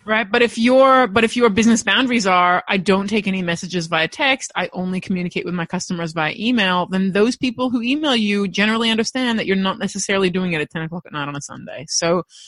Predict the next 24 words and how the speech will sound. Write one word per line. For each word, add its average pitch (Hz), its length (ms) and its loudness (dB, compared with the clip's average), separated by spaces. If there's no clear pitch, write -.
for - 160 0
me, 254 300 6
the 262 140 2
way 220 160 2
to 226 80 4
handle 196 400 0
difficult 185 440 -4
customers 202 560 -2
is 180 140 -8
to - 160 -12
teach 214 400 -6
them 190 380 0
to 208 100 0
not 185 260 2
be 185 120 -2
difficult 208 580 2
by 190 180 2
providing 202 520 0
them 196 140 -2
with 175 140 -2
boundaries 190 520 -2
and 185 120 -2
then 185 140 0
sticking 190 540 -4